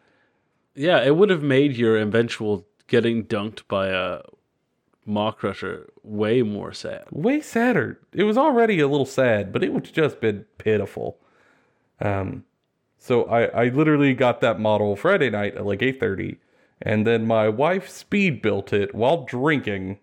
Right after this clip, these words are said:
Speaker 2: that night. It was a wonderful act of love. Ten out of ten wife material. Would wife again. Um,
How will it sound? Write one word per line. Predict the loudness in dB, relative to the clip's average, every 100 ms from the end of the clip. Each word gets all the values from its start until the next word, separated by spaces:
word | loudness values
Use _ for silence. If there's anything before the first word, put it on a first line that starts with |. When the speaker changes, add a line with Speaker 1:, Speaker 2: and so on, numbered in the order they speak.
| _
Speaker 2:
that | -6 -2 -2 -2
night. | -6 -6 _ _ _ _ _ _ _ _ -14
It |
was | -14 -14 _ _ -20
a | -20 -8 0
wonderful | 0 0 -2 0 0
act | 0 -4
of | -10
love. | -6 -6 -6 -12 -20 -20 _ _ _ _
Ten | -2 0
out | 0
of | -2
ten | -2 0
wife | -2 -2
material. | -6 -6 -4 -4 -8 _ _ _ _ _ _ _
Would | -4 0 0
wife | 2 0 -2
again. | -10 -12 -14 _ _ _ _ _ _ _ _ _ _ _ -12 -2
Um, | 0 2 0 -4